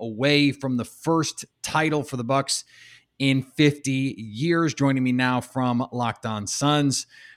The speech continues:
Brendan Clean. And Brendan, this would be, if the Suns win a title, their first in franchise history. So both teams potentially on the precipice here. We've talked about moves,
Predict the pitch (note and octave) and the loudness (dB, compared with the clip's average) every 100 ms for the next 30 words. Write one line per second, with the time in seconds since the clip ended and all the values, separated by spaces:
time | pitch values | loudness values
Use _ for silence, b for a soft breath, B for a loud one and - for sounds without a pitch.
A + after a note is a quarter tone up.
0 | _ B2+ B2+ A#2 C3+ D3 C#3 A#2 A#2+ C3 | _ 2 2 2 2 2 2 2 4 4
1 | C#3 B2 A2+ - B2 G#2 C3 D3 E3 - | 4 4 0 -2 -2 2 4 4 2 -2
2 | C3 - A2+ C3 C3+ A2 B2+ B2 B2+ C3 | -6 -4 -2 2 0 2 2 2 2 2
3 | D#3 F3 - _ _ _ G2+ B2+ B2+ C#3+ | 4 2 -4 _ _ _ 2 2 4 2
4 | D3+ - D3+ D3 F3+ G#3+ - C3+ A#2 G2+ | 2 2 0 2 2 2 2 2 0 -2
5 | - - C#3+ - B2+ - D3+ A#2+ D#3+ G#3 | -6 0 0 0 -2 0 0 2 6 6
6 | G#3 F#3 E3 C3+ D3 C#3+ D3+ - C#3+ C3+ | 4 0 0 0 -2 0 -2 -2 -2 -2
7 | C#3+ C3 C#3 C#3 - C#3 C3 - C3+ A#2 | -2 0 2 2 0 0 0 -2 0 0
8 | - - B B B B - C#3+ C3 A#2 | -2 -6 B B B B 2 6 8 6
9 | G#2+ b b b b _ _ _ _ D3 | 4 b b b b _ _ _ _ 4
10 | D#3+ E3 F3 F3 E3 D3 C#3+ C#3+ _ - | 4 4 2 2 0 2 0 -2 _ -2
11 | C3 E3 D#3 C#3+ B2 - - | 6 8 8 6 2 -6 -12